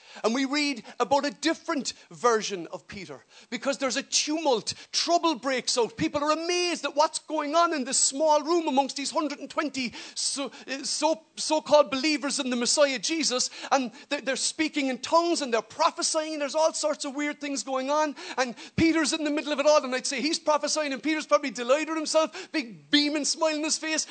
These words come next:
"Yes, the power of God has come upon me." And then it records this about Peter. It records in Acts chapter two,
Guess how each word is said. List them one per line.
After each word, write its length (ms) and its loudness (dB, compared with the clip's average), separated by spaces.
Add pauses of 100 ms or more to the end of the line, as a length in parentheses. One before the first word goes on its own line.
"Yes, 360 2
the 80 -10
power 300 0
of 100 -12
God 180 4
has 140 -4
come 160 -8
upon 340 -4
me." 160 -4 (220)
And 100 -2
then 80 -2
it 140 -2
records 580 2 (200)
this 360 -2
about 320 0
Peter. 380 -8 (180)
It 80 0
records 480 0
in 160 -6 (220)
Acts 220 -2
chapter 340 -2
two, 420 -4